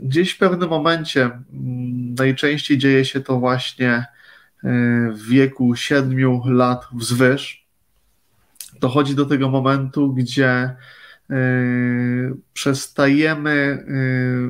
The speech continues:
y, przestawiamy się może, przestawiamy się z czucia na, y, rozumowanie, przestawiamy się na ten umysł, y, logiczny, przestawiamy się na to myślenie lewopółkulowe.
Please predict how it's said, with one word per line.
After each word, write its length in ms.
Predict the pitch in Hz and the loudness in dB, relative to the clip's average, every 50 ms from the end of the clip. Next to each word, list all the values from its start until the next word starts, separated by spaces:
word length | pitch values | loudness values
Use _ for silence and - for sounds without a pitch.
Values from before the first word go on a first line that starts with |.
| 120 - | -8 -10
y, 40 | - - | -14 -6
przestawiamy 640 | - 160 143 135 - 151 135 143 165 165 143 135 127 | -2 -2 -2 0 0 0 2 2 0 0 0 0 0
się 160 | 127 - 131 | 0 0 0
może, 360 | 117 120 117 104 120 - - - | 0 0 0 0 -2 -6 -6 -6
przestawiamy 500 | - 135 131 - 135 135 143 143 139 139 | -8 -6 -2 0 0 0 0 0 0 -2
się 160 | 135 147 135 | -2 -4 -4
z 120 | 131 - - | -6 -6 -4
czucia 400 | - 156 147 - - 151 147 139 | -4 -2 -2 0 0 -2 0 0
na, 420 | 131 131 127 127 127 127 127 127 - - - - - - - - _ _ _ - | 0 0 0 0 0 0 -2 -4 -8 -14 -20 -20 -20 -20 -20 -20 _ _ _ -4
y, 40 | 131 131 123 123 123 123 120 120 120 120 120 120 120 135 | -2 0 0 2 2 2 2 0 0 0 -2 -2 -2 0
rozumowanie, 920 | 139 139 147 135 143 156 147 147 147 139 135 139 131 123 113 113 113 120 - _ _ _ | 2 4 4 4 2 0 0 2 2 4 6 4 4 2 0 -4 -8 -10 -16 _ _ _
przestawiamy 560 | - - 131 - 131 135 143 139 139 139 131 | -14 -10 -6 -4 -2 0 0 0 -2 -2 -4
się 100 | 131 139 | -4 -4
na 60 | 135 | -4
ten 180 | 135 143 131 123 | -2 -4 -6 -4
umysł, 680 | - 147 143 135 139 135 131 127 - - - - - | -4 -4 -2 0 0 0 0 -2 -4 -10 -12 -8 -4
y, 340 | 135 131 127 123 123 127 123 | -2 0 0 0 0 0 2
logiczny, 680 | 123 127 123 123 139 147 139 - - - 143 147 143 135 | 2 2 0 0 -2 -6 -6 -6 -6 -4 -2 -2 -2 -2
przestawiamy 720 | - - 143 131 - - - 127 117 135 135 127 127 127 | -4 -4 -6 -6 -6 -4 -4 -2 0 0 0 0 -2 -2
się 220 | 123 - - 135 123 | -4 -4 -4 -2 -2
na 120 | 127 123 | -2 -2
to 380 | 123 - 131 127 123 123 123 - - | -2 -2 -2 -2 -2 -2 -4 -6 -4
myślenie 560 | - 131 135 135 131 - - 156 143 139 139 | -4 -2 -2 -2 -2 -2 0 0 2 4 6
lewopółkulowe. 920 | 143 147 139 143 139 139 - 143 135 135 - 143 143 143 139 160 160 160 | 6 6 4 4 2 2 2 2 2 2 4 4 4 4 4 2 0 0